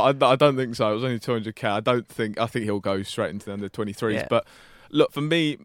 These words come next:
Speaker 1: perhaps an option would be to go and sign a forward who, who like Son, can play, um, in, in, in different positions, who can play up front, um, and, and can also offer that option of, uh, maybe playing as a, as a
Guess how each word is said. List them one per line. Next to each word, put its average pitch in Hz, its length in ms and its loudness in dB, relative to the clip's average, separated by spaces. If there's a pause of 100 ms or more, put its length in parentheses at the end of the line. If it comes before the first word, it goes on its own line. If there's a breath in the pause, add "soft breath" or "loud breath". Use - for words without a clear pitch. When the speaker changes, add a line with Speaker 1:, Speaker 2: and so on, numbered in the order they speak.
(360)
Speaker 1:
perhaps 143 440 0
an 123 160 2
option 123 340 -2
would 110 160 -4
be 117 160 2
to 113 120 -8
go 120 120 2
and 117 120 0
sign 113 220 0
a 110 60 -4
forward 120 440 -2
who, 117 400 -2
who 120 120 -2
like 120 320 2
Son, 107 380 -2
can 104 220 -8
play, 110 440 0
um, 101 480 -4
in, 107 180 -6
in, 104 320 -6
in 107 120 -8
different 104 260 -6
positions, 104 520 -6
who 107 80 -8
can 107 140 -10
play 113 140 0
up 107 160 -2
front, 104 400 -4 (320 soft breath)
um, 101 520 -4
and, 104 160 -6
and 107 180 -6
can 117 120 -4
also 110 300 -2
offer 104 200 -6
that 101 220 -4
option 107 420 -6
of, 101 140 -8
uh, 110 140 -4
maybe 110 300 -4
playing 107 280 -4
as 101 140 -6
a, 107 160 -6
as 104 140 -10
a 110 100 -8